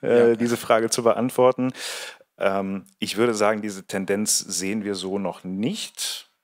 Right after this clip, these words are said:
Speaker 1: In der Theorie kann ich mir schon vorstellen, dass es vielleicht, ähm, ja, so ein, so eine Dynamik geben könnte. Ich denke aber, dass die meisten Publisher, News-Publisher, ähm, auch vor allen Dingen die, mit denen wir zusammenarbeiten, ähm,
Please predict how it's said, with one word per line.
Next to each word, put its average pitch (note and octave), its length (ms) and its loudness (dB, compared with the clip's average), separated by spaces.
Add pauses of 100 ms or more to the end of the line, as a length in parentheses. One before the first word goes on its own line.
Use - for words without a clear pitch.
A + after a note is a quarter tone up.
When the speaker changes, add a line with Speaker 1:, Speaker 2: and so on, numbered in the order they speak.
(220)
Speaker 1:
In A2+ 120 0
der G#2+ 100 0
Theorie A2 420 -2
kann C#3 180 0
ich A2+ 100 -4
mir A2+ 100 -2
schon A#2 200 -2
vorstellen, A#2 480 0
dass G#2+ 100 2
es G2 120 -4
vielleicht, F#2+ 760 -2
ähm, G2 420 0 (140)
ja, F2+ 220 -6
so F#2 100 -4
ein, F#2 300 -6
so F#2+ 80 -2
eine F#2 160 -2
Dynamik F#2+ 380 -4
geben F#2+ 340 -8
könnte. A#2+ 420 0 (440)
Ich - 200 -10
denke A2 300 0
aber, G#2 160 4
dass G2+ 160 0
die G2+ 80 -8
meisten A#2 640 -2
Publisher, A2+ 500 0
News-Publisher, G#2+ 880 -2 (220)
ähm, F#2+ 260 0
auch - 100 -4
vor - 140 -10
allen F#2 120 -4
Dingen F#2 260 -4
die, G3 160 -4
mit - 160 -6
denen F#2 200 -6
wir G2+ 160 -4
zusammenarbeiten, G#2 1000 -2 (500)
ähm, F#2 320 -2